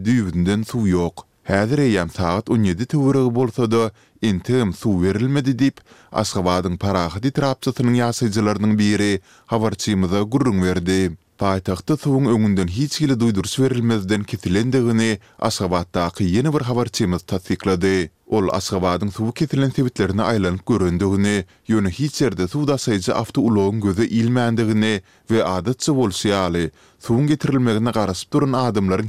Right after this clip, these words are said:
hem ýokdugyny belledi. Türkmenistana bu tomus aşy ıssy howanyň aralashmagy bilen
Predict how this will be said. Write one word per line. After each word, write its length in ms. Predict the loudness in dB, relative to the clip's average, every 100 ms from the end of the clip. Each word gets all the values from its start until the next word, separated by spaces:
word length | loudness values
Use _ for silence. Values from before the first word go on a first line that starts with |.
| -2
hem 160 | 0
ýokdugyny 720 | 2 0 0 -2 -2 0 0 0
belledi. 640 | 0 0 0 2 2 0 -6 _ -12
Türkmenistana 720 | -8 -2 0 0 0 0 0
bu 60 | -2
tomus 360 | 0 0 0 -2
aşy 380 | 0 0 0
ıssy 200 | -2 -2
howanyň 480 | 0 2 0 0 -2
aralashmagy 800 | 0 0 0 -2 -2 -2 0 0
bilen 280 | 0 0